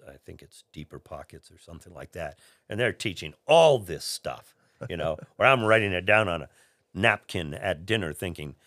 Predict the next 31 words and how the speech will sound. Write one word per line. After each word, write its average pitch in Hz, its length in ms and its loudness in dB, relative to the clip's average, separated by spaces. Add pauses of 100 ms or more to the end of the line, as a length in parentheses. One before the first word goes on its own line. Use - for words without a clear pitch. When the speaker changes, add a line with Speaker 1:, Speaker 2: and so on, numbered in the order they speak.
(280)
Speaker 1:
"Okay, 107 440 -4
I 73 80 -14
need 76 180 -10
to 98 80 -8
know 98 180 -8
this, 85 220 -12
I 67 80 -12
need 69 180 -12
to 92 80 -10
know 90 140 -10
this, 80 220 -8
Speaker 2:
Yeah. 53 60 -10
Speaker 1:
and, 78 120 -12 (200)
oh, - 240 -2 (240)
I 90 160 0
ought 87 80 2
to 98 120 -4
know, 95 380 -4 (760)
how 90 220 -6
do 82 120 -4
I 95 120 0
figure 101 320 -6
out, 127 280 -4
you 101 100 -6
know, 92 160 -6
what, 95 300 -4 (320)
what 101 160 -4
does 95 160 -6
a 95 60 -8
three-bedroom, 95 560 -8
two-bath, 101 480 -6